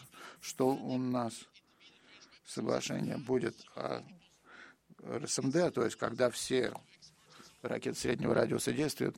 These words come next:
всех эксперты бы так сказали, что такого никогда не будет, но все, оказалось, ошибались.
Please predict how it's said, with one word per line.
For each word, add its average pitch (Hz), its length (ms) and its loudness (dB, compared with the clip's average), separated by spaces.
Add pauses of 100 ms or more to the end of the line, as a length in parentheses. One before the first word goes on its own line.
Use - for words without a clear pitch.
(160)
всех - 300 0
эксперты 156 480 6
бы 123 80 2
так 120 180 6
сказали, 117 220 4
что 117 160 2
такого 147 280 6
никогда 131 300 6
не 135 80 4
будет, - 220 2
но - 80 -4
все, 156 200 2
оказалось, 123 720 -2
ошибались. - 720 -4